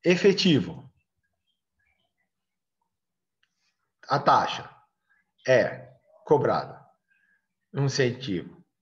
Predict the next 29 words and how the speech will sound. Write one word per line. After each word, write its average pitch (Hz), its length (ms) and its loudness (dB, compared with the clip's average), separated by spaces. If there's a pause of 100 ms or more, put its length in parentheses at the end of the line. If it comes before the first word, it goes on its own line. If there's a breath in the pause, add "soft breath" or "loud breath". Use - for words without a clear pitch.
(480)
por 143 160 2
um 120 400 -4 (380 soft breath)
serviço. 110 680 -2 (280)
Aqui. 101 320 -6 (800)
Vou 113 100 -2
colocar 113 160 0
aqui 113 200 -6
que - 100 -16
fica 120 200 -6
mais 113 240 -4
fácil. - 380 -8 (1700)
Poder 151 320 6
de 120 80 -4
polícia 120 760 -4
ou 165 220 6
utilização. 107 760 -6
Poder 117 280 -2
de 98 100 -10
polícia 101 500 -8
é 95 80 -2
o 92 140 -8
poder 95 320 -6
de 92 100 -14
fiscalizar, 98 800 -6
já 131 140 -2
já 90 180 -8
nós 92 160 -10
vamos 101 280 -10
ver 131 340 -6